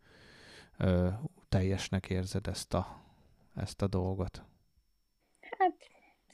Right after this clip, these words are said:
Speaker 2: nem is tudom. Igazából én örülök, hogy, hogy köztetek lehetek. Én nagyon szeretek itt lenni közöttetek.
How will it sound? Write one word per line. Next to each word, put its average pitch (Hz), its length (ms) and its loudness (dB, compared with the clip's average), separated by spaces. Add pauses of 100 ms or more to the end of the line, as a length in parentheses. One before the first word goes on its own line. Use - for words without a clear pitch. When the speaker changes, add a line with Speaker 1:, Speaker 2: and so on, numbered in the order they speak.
(600)
Speaker 2:
nem - 180 -2
is 156 100 -4
tudom. 170 460 -2 (1300)
Igazából 196 600 6
én 170 140 2
örülök, 139 440 0
hogy, - 340 -8
hogy 165 200 -6
köztetek 190 560 -2
lehetek. 151 680 -4 (380)
Én - 100 -4
nagyon 196 280 2
szeretek 160 500 -2
itt 151 180 -10
lenni 147 260 -4
közöttetek. 147 840 -6